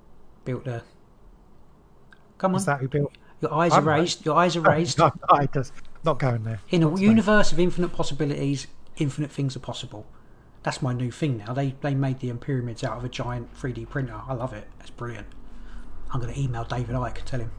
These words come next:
Speaker 2: Um, did they print it all in one go, or did they print the blocks and put them together?
Speaker 1: <laughs> Uh,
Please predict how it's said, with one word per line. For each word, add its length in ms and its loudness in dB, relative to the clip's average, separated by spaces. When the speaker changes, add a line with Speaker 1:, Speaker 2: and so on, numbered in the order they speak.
Speaker 2:
Um, 260 6
did 220 -8
they 200 -2
print 180 0
it 120 -10
all 180 -4
in 100 -6
one 200 -2
go, 260 0
or 60 -6
did 160 -4
they 100 -4
print 260 0
the 60 -4
blocks 480 0
and 120 -4
put 140 2
them 100 0
together? 380 -4
Speaker 1:
<laughs> 80 0
Uh, 420 4